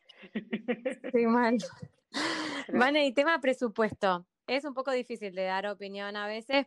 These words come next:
Speaker 2: pero en tu experiencia, comparándolo con otro tipo de viajes, ¿te parece más costoso o te da espacio para cortar gastos?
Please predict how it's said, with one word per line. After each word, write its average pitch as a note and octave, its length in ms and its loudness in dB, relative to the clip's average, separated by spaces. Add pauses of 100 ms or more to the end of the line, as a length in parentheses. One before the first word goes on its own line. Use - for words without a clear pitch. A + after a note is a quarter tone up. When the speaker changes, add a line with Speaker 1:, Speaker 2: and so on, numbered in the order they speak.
Speaker 2:
pero G#3 340 2
en G3+ 100 -2
tu G#3+ 80 -2
experiencia, G#3 640 -2
comparándolo A3 840 0
con A#3 140 -2
otro A3+ 220 -4
tipo A3+ 240 -6
de A3+ 140 0
viajes, F#3+ 420 -2
¿te F#3+ 120 -10
parece G3 440 -2
más A#3 220 -2
costoso C#4 760 2
o A3 140 -2
te G#3 100 -2
da A3 100 4
espacio A#3 360 2
para G#3 220 2
cortar G3+ 380 0
gastos? F3+ 520 -4